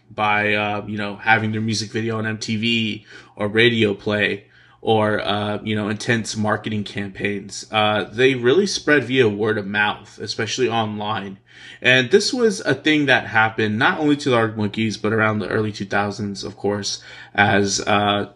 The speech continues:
you know, broadband internet was becoming more and more common across middle-class households in Western civilization. Um, you know, you kinda know what happens from there, but, um, a huge, huge, um,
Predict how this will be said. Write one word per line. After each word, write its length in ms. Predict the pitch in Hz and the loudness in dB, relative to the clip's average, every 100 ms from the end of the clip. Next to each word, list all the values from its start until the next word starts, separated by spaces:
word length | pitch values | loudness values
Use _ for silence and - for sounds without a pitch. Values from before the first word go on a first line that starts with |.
| _ | _
you 140 | 117 | -2
know, 320 | 92 95 - - | -2 -2 -8 2
broadband 500 | 123 120 113 113 107 | 4 4 6 4 4
internet 400 | 107 107 107 98 | 2 2 2 0
was 160 | 107 104 | -2 -4
becoming 400 | 98 110 104 101 | -4 -2 0 -2
more 140 | 104 | -2
and 80 | 104 | -4
more 120 | 104 | -6
common 440 | - 127 120 120 107 | 0 4 4 2 -2
across 360 | 107 101 - | -4 -6 -4
middle-class 480 | 110 104 - 67 - | -4 -4 -6 -8 -4
households 840 | 107 107 - - 104 101 98 - | -4 -4 -4 0 0 0 -6 -14
in 380 | - 101 101 104 | -4 -2 -2 -4
Western 340 | 107 101 - 101 | -6 -6 -8 -6
civilization. 920 | 104 98 101 120 131 123 131 123 - - - - - - | -6 -6 0 4 4 4 0 0 -6 -20 -20 -20 -20 2
Um, 480 | 113 107 107 104 92 | 6 6 4 0 -6
you 120 | 110 101 | -8 -6
know, 100 | 101 | -6
you 160 | 107 | -6
kinda 240 | - 127 110 | 2 2 4
know 120 | 104 | 0
what 100 | 92 | 4
happens 360 | 107 - 101 - | 2 2 -8 -8
from 180 | 98 | -6
there, 400 | 98 117 107 104 110 - - - _ | 2 2 2 -2 -10 -20 -20 -20 _
but, 320 | 110 104 98 | 2 2 0
um, 460 | 104 101 101 101 - - _ _ _ _ | 0 2 0 -4 -10 -20 _ _ _ _
a 120 | 123 | 0
huge, 1080 | 117 - - - 185 190 175 139 - - - _ _ | 0 -6 -12 0 2 2 0 -2 -2 -4 -8 _ _
huge, 920 | - - 147 147 135 127 113 - - - | -20 -8 2 4 4 0 -4 -6 -6 -2
um, 560 | 110 110 107 101 101 | 0 0 -2 -4 -10